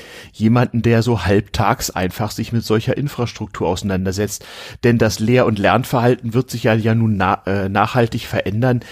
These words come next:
Ich gehe doch mal davon aus, dass die Schüler auch nach Corona, wenn wieder Präsenzunterricht in normalen, in normaler Frequenz möglich ist, dann doch nicht vergessen werden, dass es da solche Remote-Pads gibt und Podcasts und, äh, Big Blue Button-Konferenzen und so.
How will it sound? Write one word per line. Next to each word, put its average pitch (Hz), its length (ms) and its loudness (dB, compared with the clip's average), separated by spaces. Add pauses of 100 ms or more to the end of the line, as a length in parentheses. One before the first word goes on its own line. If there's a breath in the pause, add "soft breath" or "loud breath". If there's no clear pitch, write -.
(260 loud breath)
Ich - 140 -4
gehe 113 140 0
doch 117 140 -2
mal 117 140 2
davon 113 280 -2
aus, 107 240 2
dass 101 240 -2
die 107 120 -4
Schüler 117 460 2
auch - 160 0
nach 107 320 0
Corona, 104 520 0
wenn 98 180 -2
wieder 104 180 0
Präsenzunterricht 107 920 -2
in 107 100 -4
normalen, 101 580 0 (280 loud breath)
in 113 80 -4
normaler 107 360 2
Frequenz 117 580 -2
möglich 110 400 -2
ist, - 260 -4 (400 loud breath)
dann 110 180 2
doch 113 180 2
nicht 127 260 0
vergessen 131 460 2
werden, 107 340 4
dass 101 200 0
es 107 100 -6
da 101 220 4
solche 104 400 0
Remote-Pads 107 800 -2
gibt - 300 -6
und 107 200 -2
Podcasts 113 920 0
und, 107 320 -2
äh, 90 160 2
Big - 280 -6
Blue 110 180 -2
Button-Konferenzen 110 1080 -2
und 104 180 -4
so. 107 200 -2